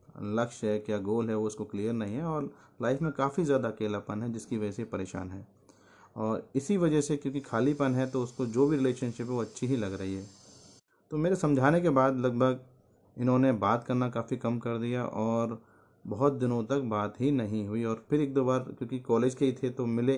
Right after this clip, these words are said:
तो मिलने के बाद उस लड़के ने पूरा सच भी बता दिया। उसने, अभी सेकंड पार्ट हम यहाँ से चालू करते हैं। लड़के ने पूरी तरह से एक्सेप्ट किया है कि वह पहले भी रिलेशनशिप में रह चुका है और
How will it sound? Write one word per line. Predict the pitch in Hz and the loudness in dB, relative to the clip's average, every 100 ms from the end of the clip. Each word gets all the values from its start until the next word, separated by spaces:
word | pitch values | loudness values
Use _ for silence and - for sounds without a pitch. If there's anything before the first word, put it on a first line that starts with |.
| - - _ - _ - - - | -2 -20 _ -20 _ -20 -20 -6
तो | 139 | 2
मिलने | 139 156 156 | 4 4 4
के | 143 | 4
बाद | 131 131 | 6 4
उस | 123 | 2
लड़के | 120 113 120 | -4 -4 -4
ने | 123 120 - _ _ _ | -4 -4 -8 _ _ _
पूरा | 123 123 123 | 0 2 2
सच | 127 113 | 0 0
भी | 131 | 2
बता | 135 104 101 | 2 0 -2
दिया। | 95 107 | -2 -4
उसने, | 107 - 117 113 | -4 -4 -4 -4
अभी | - 117 | -2 -2
सेकंड | 123 120 151 135 | -2 -2 0 2
पार्ट | 123 117 | 2 2
हम | 113 | -2
यहाँ | 107 | -2
से | 120 | -4
चालू | 120 113 | -4 -4
करते | 110 104 - | -4 -6 -8
हैं। | 127 - - - - | -12 -14 -20 -20 -4
लड़के | 113 127 143 | 0 0 2
ने | 147 | 0
पूरी | 143 123 131 | 0 0 0
तरह | 135 127 | 0 -2
से | 131 120 | -2 -4
एक्सेप्ट | 110 110 107 - | -2 -6 -6 -10
किया | 104 | -8
है | 98 151 | -4 -6
कि | 170 143 143 139 - - - _ 123 | -4 0 0 0 -6 -20 -20 _ -4
वह | 123 | -2
पहले | 123 110 123 | 0 2 2
भी | 143 | 2
रिलेशनशिप | 123 110 113 101 104 | 2 0 -4 -6 -6
में | 98 | -6
रह | 95 95 | -6 -6
चुका | 98 104 110 117 | -8 -6 -2 0
है | 165 - | -2 -2
और | - 139 147 131 | 0 2 2 0